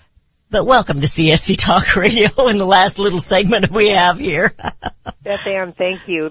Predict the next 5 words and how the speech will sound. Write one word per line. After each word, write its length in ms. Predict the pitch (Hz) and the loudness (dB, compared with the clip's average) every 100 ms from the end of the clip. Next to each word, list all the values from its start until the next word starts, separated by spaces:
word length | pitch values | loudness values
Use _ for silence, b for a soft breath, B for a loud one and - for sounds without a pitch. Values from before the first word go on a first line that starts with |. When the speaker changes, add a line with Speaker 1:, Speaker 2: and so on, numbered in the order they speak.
| 165 | -6
Speaker 2:
That 340 | 185 202 233 - | -6 -4 -8 -8
was 500 | 208 202 202 196 185 - | -6 -4 -2 -4 -6 -12
incredible. 840 | 185 170 - 165 170 175 160 143 139 - | -10 -10 -8 -6 -4 -4 -4 -6 -10 -10
You 220 | 190 185 | -8 -8
covered 720 | - 190 180 185 175 165 | -6 -6 -4 -4 -4 -8